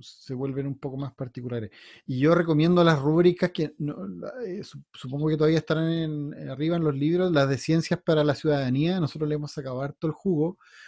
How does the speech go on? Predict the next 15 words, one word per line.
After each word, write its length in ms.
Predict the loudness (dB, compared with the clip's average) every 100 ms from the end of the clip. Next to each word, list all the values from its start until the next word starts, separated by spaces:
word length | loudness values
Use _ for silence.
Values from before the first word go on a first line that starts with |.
| _
porque 240 | -6 -6
como 300 | -4 0 0
base 480 | 6 6 6 2 0 0 2
para 240 | 4 4
pensar 500 | 2 -2 2 0 0
otras 380 | -4 -2 0 0
rub-, 400 | 0 -2 -4 -8
para 200 | -2 0
pensar 320 | 2 0 0 -4
tus 160 | -10
propias 340 | -4 0 2 2
rúbricas 380 | 2 2 2
están 180 | -2 -2
muy 200 | 0 -2
buenas. 340 | -2 -4 -4